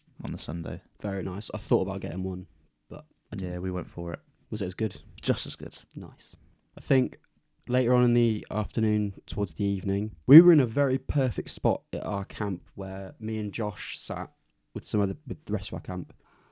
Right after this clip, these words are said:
Speaker 2: and we could just about, from where we were in our chairs, see Sam Fender over the fence and into the tent. Not Sam Fender,
Speaker 1: <laughs>
Speaker 2: Sam Ryder.
Speaker 1: Okay.
Speaker 2: And he sounded amazing, actually.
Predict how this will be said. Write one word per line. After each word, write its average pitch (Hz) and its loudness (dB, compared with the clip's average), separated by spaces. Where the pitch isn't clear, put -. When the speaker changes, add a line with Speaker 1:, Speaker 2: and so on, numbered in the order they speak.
Speaker 2:
and 98 -2
we 101 -2
could - -6
just - 0
about, 104 -2
from 98 -6
where 101 0
we 101 -2
were 98 -2
in 95 -2
our 98 -4
chairs, 92 -8
see - -8
Sam 101 -6
Fender 90 -6
over 90 -10
the 92 -12
fence - -14
and 87 -10
into 90 -12
the - -18
tent. - -12
Not - -6
Sam 101 -8
Fender, 90 -8
Speaker 1:
<laughs> - -20
Speaker 2:
Sam 110 0
Ryder. 95 -4
Speaker 1:
Okay. 151 -2
Speaker 2:
And 101 -4
he 127 -4
sounded 135 4
amazing, 117 4
actually. 98 -8